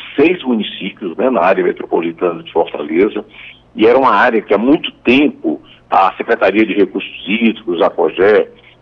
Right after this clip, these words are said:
eh, reivindicavam para proteção, porque lá estão as águas que abastecem a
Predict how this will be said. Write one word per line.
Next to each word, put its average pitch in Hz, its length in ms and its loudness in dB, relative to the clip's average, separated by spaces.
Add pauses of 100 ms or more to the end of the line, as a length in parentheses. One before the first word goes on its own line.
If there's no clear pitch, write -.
eh, 95 140 4
reivindicavam 127 1000 0
para 110 180 0
proteção, 135 680 0
porque 131 280 0
lá 147 260 4
estão 127 580 0 (320)
as 135 240 0
águas 139 540 2 (120)
que 120 60 2
abastecem 120 1000 0
a 110 120 2